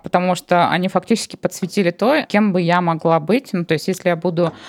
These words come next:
выходить за пределы ответственности только, ну, Q A в том числе. Вот. Мы сделали очень крутую историю, то есть я с помощью этой истории смогла выступить на конференциях, где рассказала про то, какой процесс тестирования мы смогли выстроить,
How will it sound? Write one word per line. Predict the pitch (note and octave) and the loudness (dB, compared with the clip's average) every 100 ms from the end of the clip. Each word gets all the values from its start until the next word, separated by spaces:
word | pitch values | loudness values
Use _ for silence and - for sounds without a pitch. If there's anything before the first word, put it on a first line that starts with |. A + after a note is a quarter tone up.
| - | -8
выходить | E3 F#3+ F3 F3 E3+ | -4 0 0 0 2
за | F#3 | 2
пределы | F#3+ D#3+ F3+ F3+ F3 | 2 0 2 4 4
ответственности | E3 F#3+ - E3+ D#3+ - | 2 -2 -2 -6 -6 -6
только, | D#3 F3 - F3 | 0 0 0 -8
ну, | - D#3+ C#3+ D3 - - | -4 -4 -4 -6 -8 -10
Q | - G3 F#3 G#3 E3+ | -2 2 4 4 2
A | |
в | - | -2
том | E3 D#3+ | -4 -4
числе. | - - C3 - - | -6 -2 -2 -4 -4
Вот. | D#3+ D3+ - _ - - - - | 0 0 -2 _ -20 -20 -20 -16
Мы | - E3+ F#3 G#3+ B3 | -6 0 4 6 6
сделали | G#3 G#3+ G#3+ G3 | 4 4 4 4
очень | G3+ - G3+ | 2 2 -2
крутую | F#3 F#3 F#3 | -2 0 0
историю, | F3+ G3 C4 E4+ | 2 0 2 0
то | - F#3+ | 0 0
есть | F3+ F3+ F3 | 0 -2 0
я | F3+ F3+ F3+ F3 D3 - _ | 2 4 4 4 0 -6 _
с | - - | -8 0
помощью | G#3 G3+ - | 2 2 0
этой | F#3 F#3+ | 0 -2
истории | - F#3+ | 0 -2
смогла | F#3+ - E3+ F3+ | -2 -4 0 2
выступить | E3+ F3+ F3 E3+ | 0 -2 -4 -4
на | F3+ | -4
конференциях, | F3 D#3+ - F3+ D#4 - A3+ F3 - - _ | -2 -4 -2 0 0 0 2 2 -2 -20 _
где | F3+ | 0
рассказала | F3 - F3 F#3 F3+ | 0 -2 0 2 2
про | F3 E3 | 0 -2
то, | F#3+ | -2
какой | F3 F3+ | -2 0
процесс | F3 E3+ F#3 F#3 | -2 -2 -2 -4
тестирования | F#3 - G3 F#3 F3+ | -4 -2 0 0 0
мы | E3+ | -2
смогли | - F3 F3 E3+ | -2 -2 0 0
выстроить, | E3+ D4+ - G3 E3+ | 0 0 0 2 0